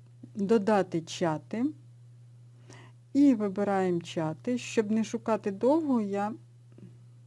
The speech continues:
наберу перші літери назви. Так, от нейроконтент. Так,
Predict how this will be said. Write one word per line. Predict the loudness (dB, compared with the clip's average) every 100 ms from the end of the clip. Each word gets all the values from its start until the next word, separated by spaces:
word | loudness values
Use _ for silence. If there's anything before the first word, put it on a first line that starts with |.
| -20 -20 -20 -12
наберу | -6 -4 -2 0 0
перші | 0 -2 -2 -4
літери | -4 -4 -2 0
назви. | 0 -2 -4 -8 -10 -14 -20 -20 -20 -8
Так, | -4 -4 -6 -8
от | -8 -10 -10 -10 -10
нейроконтент. | -6 -2 0 0 -2 -6 -6 -6 -6 -10 -10 -6 -4 -2 -2 -4 -10 -10 -18 -14
Так, | -8 -8 -10